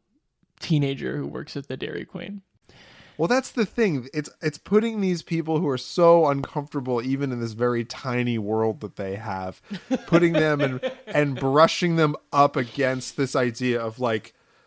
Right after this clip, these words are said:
Speaker 2: you know, the New York art scene and h-, showing how even just the thought of it is upsetting.
Speaker 1: Right, yeah, they don't come into contact <laughs> with the art scene, just what the thought of it can do to them.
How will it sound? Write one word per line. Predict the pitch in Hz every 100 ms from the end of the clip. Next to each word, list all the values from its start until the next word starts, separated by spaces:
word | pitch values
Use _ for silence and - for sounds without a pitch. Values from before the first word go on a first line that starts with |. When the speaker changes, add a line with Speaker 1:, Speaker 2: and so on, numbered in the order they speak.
| _
Speaker 2:
you | 127 120
know, | 110 98 101 135
the | 117 117
New | 110 120
York | 120 117 113 -
art | 120 123 -
scene | - 117 104 - 76 -
and | 123 117 117 -
h-, | - -
showing | - - 151 143 135 131
how | 131 123 113 110 - - - _ - _
even | 196 196 170
just | 160 -
the | 139
thought | - - 147 147 135
of | 120
it | 107 98
is | 120 110
upsetting. | 107 - 98 123 - 214 - _ _ _ _
Speaker 1:
Right, | 156 190 -
yeah, | 180 180
they | 160
don't | 220 233
come | 226 190
into | 170
contact | - 175 208 254 247
<laughs> |
with | 175 - -
the | 320 262 254
art | 247 -
scene, | - - 214 208 185
just | - 226 -
what | 202 202 202
the |
thought | 185 175 165
of | 156
it | 156 -
can | 160
do | 151
to | 147
them. | 143 127 165